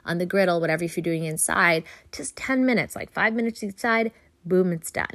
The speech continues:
I mean, maximum twenty minutes. And so really, really easy.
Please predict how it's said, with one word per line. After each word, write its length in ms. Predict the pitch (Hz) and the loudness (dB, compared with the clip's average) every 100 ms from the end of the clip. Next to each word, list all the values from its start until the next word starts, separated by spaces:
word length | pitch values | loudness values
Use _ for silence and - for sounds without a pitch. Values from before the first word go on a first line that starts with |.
| - | -8
I 60 | |
mean, 240 | 185 170 165 | -6 -2 -2
maximum 640 | 165 151 - 190 180 180 | -4 -6 -6 -4 -2 -4
twenty 280 | - 156 151 | -4 -4 -4
minutes. 360 | 139 - - | -6 -8 -10
And 200 | - 202 | -6 -4
so 240 | 196 196 196 | -2 0 0
really, 360 | 185 196 180 | 2 2 2
really 260 | 165 151 - | 2 0 -2
easy. 340 | - 143 - | -6 -6 -8